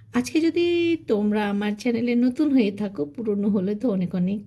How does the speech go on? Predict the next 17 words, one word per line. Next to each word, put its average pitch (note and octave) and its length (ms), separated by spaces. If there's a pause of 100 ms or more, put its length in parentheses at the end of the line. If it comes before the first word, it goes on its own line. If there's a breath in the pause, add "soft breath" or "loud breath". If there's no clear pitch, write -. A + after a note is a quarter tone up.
(120)
ভালোবাসা, G#3 580 (500 loud breath)
নতুন F3+ 280
হয়ে F#3+ 240
থাকলে A#3+ 360
তার F3+ 240 (100)
চেয়ে B3+ 260
আরও B3+ 180
বেশি F#3+ 280
ভালোবাসা। E3 560 (480 soft breath)
তো A#3 100
চ্যানেলে G#3+ 400
যদি C#4+ 220
আজকে D4+ 260
নতুন D#4 360
হয়ে D4+ 200
থাকো D4 300
তুমি A3 300